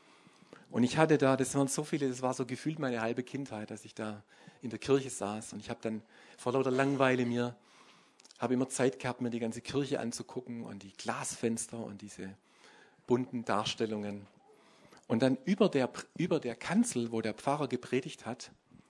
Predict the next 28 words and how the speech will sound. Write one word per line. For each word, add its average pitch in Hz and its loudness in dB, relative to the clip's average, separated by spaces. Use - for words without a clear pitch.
stand 180 0
Matthäus 123 -2
sechs - -6
dreiunddreißig 107 -2
in 131 10
einer 120 8
alten 139 10
Luther-Übersetzung. 143 4
Also 113 -2
ich - -6
kann 131 4
mich 151 4
daran 131 4
erinnern, 131 4
dass 123 2
es - -6
dort 123 2
so 139 2
hieß, 143 -4
„Trachtet - 2
zuerst 127 2
nach 131 -2
dem 113 -4
Reich 117 -2
Gottes, 139 0
so 113 -4
wird 156 4
euch 123 0